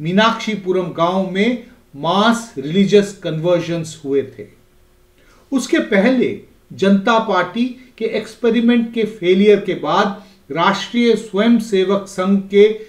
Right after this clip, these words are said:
जो बड़े नेता थे, उनको लगा था कि संगठन को एक बहुत बड़ा झटका लगा है,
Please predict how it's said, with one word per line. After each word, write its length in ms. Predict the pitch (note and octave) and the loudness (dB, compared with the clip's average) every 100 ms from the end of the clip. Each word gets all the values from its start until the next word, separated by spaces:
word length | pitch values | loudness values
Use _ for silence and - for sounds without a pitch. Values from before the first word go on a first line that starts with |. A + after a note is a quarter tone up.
| - - | -20 -4
जो 120 | F3 | -2
बड़े 420 | A#2+ E3+ G#3 A3 | 0 2 4 4
नेता 460 | G3+ F3+ F3+ E3 - | 2 0 -2 -6 -2
थे, 160 | G3 A3+ - - - | 0 0 -4 -14 -4
उनको 600 | F#3+ G3 G#3 A#3 A#3 - - | -2 0 0 0 -2 -8 -10
लगा 340 | D3 D#3 F#3 F#3+ | -6 -2 0 0
था 460 | F#3 F3 A3+ - - _ _ - | 0 -2 -2 -6 -16 _ _ -4
कि 300 | G#3 A3+ - | -2 -2 -6
संगठन 520 | - E3+ E3+ F#3+ G3 | -8 -6 -4 0 0
को 400 | F3+ F#3 F#3+ G3+ F3+ | 0 0 0 0 -2
एक 220 | E3 A#2+ | -6 -6
बहुत 440 | D3 E3+ F3+ - | -4 -4 -4 -6
बड़ा 360 | C3+ D3 D#3 D3+ | -6 -4 -2 -4
झटका 420 | - C3+ - E3+ | -6 -12 -6 -4
लगा 300 | C#3+ A#2+ B2 | -4 -4 -8
है, 260 | A2+ A2 | -10 -12